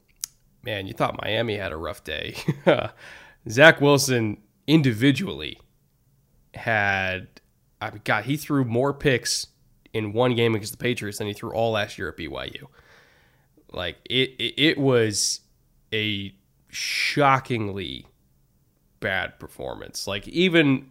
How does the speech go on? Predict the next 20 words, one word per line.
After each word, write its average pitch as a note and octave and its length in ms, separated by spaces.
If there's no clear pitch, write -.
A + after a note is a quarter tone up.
by A2+ 400
rookie B2 320
quarterbacks A2 640
against G#2 260
a G2+ 40
Belichick G#2 580
defense C#3+ 460
standards, - 640
like, G#2+ 280
that, D3 360
that C3+ 260
was A2 220
a F#2+ 320
take A#2+ 240
him A2+ 80
out G#2 160
back G#2 240
to - 80
the E2+ 100
woodshed F#2 680